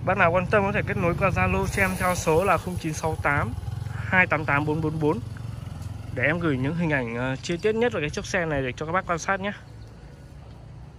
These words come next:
Một chiếc Navara phiên bản E, số sàn một cầu, sản xuất hai mười sáu và giá bán chỉ có hơn bốn trăm thôi,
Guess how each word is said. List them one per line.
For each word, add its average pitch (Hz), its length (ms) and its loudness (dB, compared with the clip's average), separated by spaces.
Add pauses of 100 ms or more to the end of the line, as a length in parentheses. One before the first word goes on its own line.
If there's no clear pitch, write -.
(1500)
Một 147 140 -8
chiếc 202 220 -6
Navara 170 460 0
phiên 170 240 -4
bản 123 160 -4
E, 156 240 0 (140)
số - 240 -6
sàn 151 240 -2
một 143 240 -2
cầu, 139 220 4 (760)
sản 117 200 -8
xuất 190 120 0
hai 175 160 0
mười 151 180 0
sáu 143 360 0 (540)
và 139 120 2
giá 135 180 4
bán 139 240 4
chỉ 165 160 -2
có 117 180 2
hơn 165 260 2
bốn 143 160 6
trăm 180 240 4
thôi, 175 100 -2